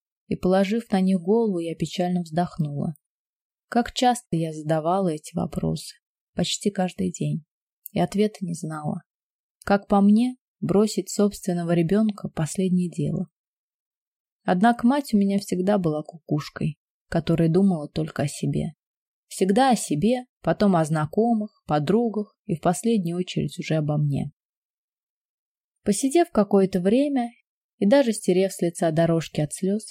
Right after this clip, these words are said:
я стала выбираться не только из уютной кровати, но и из воспоминаний. Прошлого не вернуть. Жить нужно настоящим и будущим.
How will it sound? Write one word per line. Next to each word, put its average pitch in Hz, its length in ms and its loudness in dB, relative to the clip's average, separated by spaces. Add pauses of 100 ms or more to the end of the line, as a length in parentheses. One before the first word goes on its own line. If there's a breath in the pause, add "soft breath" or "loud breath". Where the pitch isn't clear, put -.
(180)
я 185 160 2
стала 269 340 2
выбираться 220 600 2
не 208 100 6
только 269 400 2
из 170 80 -6
уютной 185 420 0
кровати, 180 680 0 (160)
но 233 160 2
и 226 140 4
из 202 160 -2
воспоминаний. 170 880 -2 (360)
Прошлого 214 460 2
не 196 160 -4
вернуть. 165 540 -4 (420)
Жить 214 280 0
нужно 185 280 0
настоящим 165 840 -2
и 151 60 -4
будущим. 151 560 -4